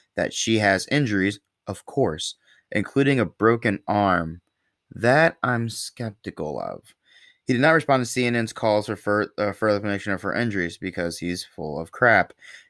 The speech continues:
In his email, her attorney wrote she committed no crime and thus committed no criminal trespass. "The Logan School District total, uh, totally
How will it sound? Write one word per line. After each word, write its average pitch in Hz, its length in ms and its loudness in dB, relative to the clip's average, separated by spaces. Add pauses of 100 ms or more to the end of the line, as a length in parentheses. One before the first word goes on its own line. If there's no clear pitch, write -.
In 135 140 6
his 156 160 4
email, 127 400 6
her 123 120 6
attorney 117 380 2
wrote 98 320 2
she 104 180 -2
committed 104 420 0
no 127 200 2
crime 98 480 0 (280)
and 104 160 0
thus 110 180 2
committed 98 500 0
no 98 400 2
criminal 92 340 -6
trespass. 90 600 -2 (640)
"The 101 100 4
Logan 139 260 6
School 127 260 2
District 110 440 0
total, 113 520 0
uh, 104 120 2
totally 117 640 2